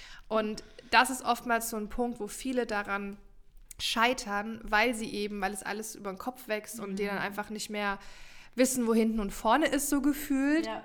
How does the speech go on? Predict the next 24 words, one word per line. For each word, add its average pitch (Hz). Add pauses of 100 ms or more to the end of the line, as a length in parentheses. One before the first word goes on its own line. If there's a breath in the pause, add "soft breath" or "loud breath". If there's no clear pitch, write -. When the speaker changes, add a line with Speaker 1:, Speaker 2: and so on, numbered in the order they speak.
Speaker 1:
Aber 233
so 220
weit 220
muss 226
es 220
nicht 220
kommen, 214
wenn 208
du 202
weißt, 208
Speaker 2:
Genau. 180 (320)
Speaker 1:
wie 214
sieht 208
die 196
Strategie 196
aus, 240
was 202
ist -
meine 196
Priorität 208
Speaker 2:
Ja. 220
Speaker 1:
jetzt? 220
Und 208
man 208